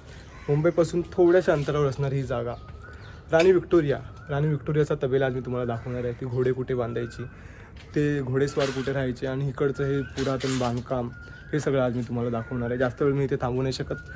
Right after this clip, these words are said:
कारण की हा जागा सरकारी विभागात येते, तर फटाफट शूट करून आपल्याला निघावं लागेल. तर आणि सांगायला गेलं तर अठराशे सत्तावन्नच्या उठावानंतर राणी व्हिक्टोरियाचं, जी ब्रिटनची राणी होती, तिचं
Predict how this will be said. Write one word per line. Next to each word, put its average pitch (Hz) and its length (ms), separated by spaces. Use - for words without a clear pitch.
कारण 135 240
की 147 60
हा 135 440
जागा 127 300
सरकारी 131 580
विभागात 127 540
येते, - 220
तर 139 60
फटाफट 127 420
शूट 127 260
करून 131 140
आपल्याला 123 300
निघावं 127 300
लागेल. 127 280
तर 165 160
आणि 165 320
सांगायला 160 420
गेलं 170 200
तर 180 40
अठराशे 160 320
सत्तावन्नच्या 160 540
उठावानंतर 147 640
राणी 139 160
व्हिक्टोरियाचं, 151 560
जी 135 140
ब्रिटनची 165 440
राणी 139 260
होती, 139 260
तिचं 156 180